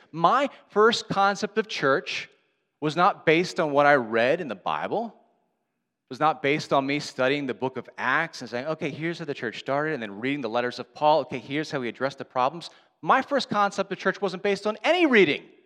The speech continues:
because I couldn't read. I was three years old when we connected with our first church. And so my first concept of church was based just on experience.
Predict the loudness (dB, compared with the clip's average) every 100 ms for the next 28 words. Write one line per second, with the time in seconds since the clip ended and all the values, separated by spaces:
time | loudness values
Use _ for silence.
0 | _ _ _ _ _ _ _ _ -2 4
1 | 4 4 4 2 2 2 4 2 2 0
2 | -4 _ _ _ _ _ _ 4 6 6
3 | 4 4 6 6 10 12 12 12 6 2
4 | 2 2 2 2 4 4 4 0 -2 0
5 | 2 0 -6 -16 -16 _ _ _ _ _
6 | -8 0 0 0 -2 -2 -2 -2 -2 -2
7 | -2 -8 -10 -14 -10 -8 -8 -10 -16 -10
8 | -8 -8 -8 -10 -10 -10 -12 -8 -8 -10
9 | -16 _ _ _ _ _ -18 -16 -12 -10
10 | -8 -8 -10 -16